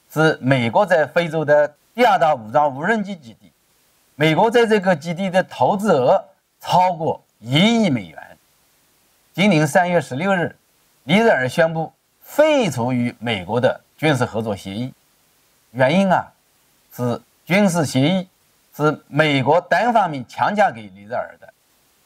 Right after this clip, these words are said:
且双方的责任与义务呢，并不对等。最终啊，在四月十九日，美国同意从里热尔撤军。而就在美军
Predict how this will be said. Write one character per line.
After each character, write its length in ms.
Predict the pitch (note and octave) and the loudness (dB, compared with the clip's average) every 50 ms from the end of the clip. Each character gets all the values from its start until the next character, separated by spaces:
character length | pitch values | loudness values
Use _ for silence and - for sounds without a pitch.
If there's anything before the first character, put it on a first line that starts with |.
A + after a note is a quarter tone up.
| _ _ _ _ _ _ _ | _ _ _ _ _ _ _
且 240 | - - C3 C3+ C#3 | -6 -2 -2 0 0
双 320 | C3+ - - G#3 A3 A3+ | 0 2 2 2 2 2
方 160 | G#3 G3 G3 F#3 | 0 0 0 0
的 120 | F3+ E3+ | 0 -2
责 180 | C3 - C#3 C#3+ | -2 -2 -2 0
任 260 | E3+ G3+ F#3 C3+ - _ _ _ _ _ | 0 0 -2 -2 -4 _ _ _ _ _
与 240 | A#2+ C3 C3+ C3 | -6 -4 -4 -2
义 240 | C3+ F3 B3+ C4+ B3+ | 0 2 2 2 2
务 140 | A3 D#3+ D#3 | 0 0 0
呢， 200 | D3 C3+ C3 - _ _ _ _ - | 0 0 -2 -4 _ _ _ _ -6
并 180 | C4+ C4+ A3+ D#3 | -2 -2 0 0
不 80 | C#3+ | -2
对 160 | C#3+ D3 C#3 - | -2 -2 -4 -4
等。 100 | - - - _ _ _ _ _ _ _ _ _ _ _ _ _ _ _ _ | -4 -8 -16 _ _ _ _ _ _ _ _ _ _ _ _ _ _ _ _
最 140 | - E3 D3 | -2 0 2
终 200 | C#3+ F3 F#3 F3+ | 2 4 4 4
啊， 220 | D3+ - - - _ _ _ _ _ | 2 2 0 -10 _ _ _ _ _
在 380 | - C3+ C3+ C3+ C3+ C3+ C3+ C3 | 0 2 2 4 4 2 2 0
四 220 | C3 - G3 F#3 | -2 -4 -2 0
月 100 | D#3+ C#3+ | 2 2
十 160 | B2+ - F#3+ | 0 -2 -6
九 180 | E3+ B2+ F2 D#2 | -8 -10 -12 -12
日， 200 | F#2 B2+ A2+ - _ _ _ _ _ _ _ _ _ _ _ _ _ _ _ | -10 -12 -12 -12 _ _ _ _ _ _ _ _ _ _ _ _ _ _ _
美 240 | - D3 D3+ D3+ C#3+ | -2 0 0 2 2
国 180 | C#3+ E3+ F3+ F3+ | 2 2 2 0
同 340 | - - - B2+ C#3+ G#3 B3 | -2 -2 -2 -2 0 0 0
意 180 | B3 G3 - - _ | -2 -2 -6 -10 _
从 300 | - B2+ B2+ C3 B2+ - - | -6 -6 -4 -4 -6 -10 -10
里 160 | G2 A#2 B2+ | -4 -2 0
热 120 | C#3+ E3 | 2 2
尔 180 | E3+ B2+ G#2 G2 | 2 2 0 -6
撤 200 | - - A2 G2 | -8 -8 -8 -8
军。 240 | F2 - G#2 G2+ G#2+ _ _ _ _ _ _ _ _ _ _ _ | -8 -8 -14 -14 -14 _ _ _ _ _ _ _ _ _ _ _
而 240 | - F3 G3+ A#3 A#3+ | 0 2 2 2 2
就 180 | A#3 A#3 D4+ D4+ | 2 0 0 2
在 160 | C#4 C4+ B3 | 2 2 2
美 300 | G#3 E3+ D#3 C#3 C3 B2+ | 0 -2 -2 -2 -2 -2
军 260 | C3 F#3+ A3 A3+ A3 | -2 -2 -2 -2 -4